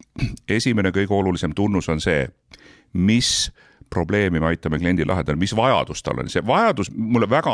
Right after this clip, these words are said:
meeldib see ingliskeelne väljend, eesti keelde raske tõlkida, jobs to be done. Mis töö sa aitad kliendil ära teha? Mis töö kliendil on vaja teha, millega ta on hädas, mis on raske, ebameeldiv, tüütu, ei tule hästi välja,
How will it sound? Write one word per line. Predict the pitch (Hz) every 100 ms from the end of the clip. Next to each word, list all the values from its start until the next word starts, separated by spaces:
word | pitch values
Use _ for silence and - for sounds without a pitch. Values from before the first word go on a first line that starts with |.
| 98
meeldib | 120 90 82
see | 101 107
ingliskeelne | 85 - 95 85 82
väljend, | 98 110 78
eesti | 95 - 85
keelde | 78 82
raske | 98 - 82
tõlkida, | 92 - 73 69 - - - - 80
jobs | 92 110 147 - - _
to | 104
be | 90 92
done. | 92 82 64 - - - - _ - - - - -
Mis | 175 - -
töö | 175 139
sa | 110 127
aitad | - 92
kliendil | 120 120 98
ära | 113 80
teha? | 73
Mis | 82 180 -
töö | 220 214
kliendil | 135 139 214 247 190 107
on | 92 90
vaja | 127 180 143 101 -
teha, | 190 202 127 65 - - - - - -
millega | 147 170 139 - 90 87 82 - 64 62 78 95
ta | 87 78
on | 90
hädas, | 175 226 214 180 151 -
mis | 113 101
on | 107
raske, | 156 104 - - - 135 120 175
ebameeldiv, | 175 151 135 127 117 113 98 -
tüütu, | 190 196 170 -
ei | 98
tule | 104 113
hästi | - 107
välja, | 135 214 202 131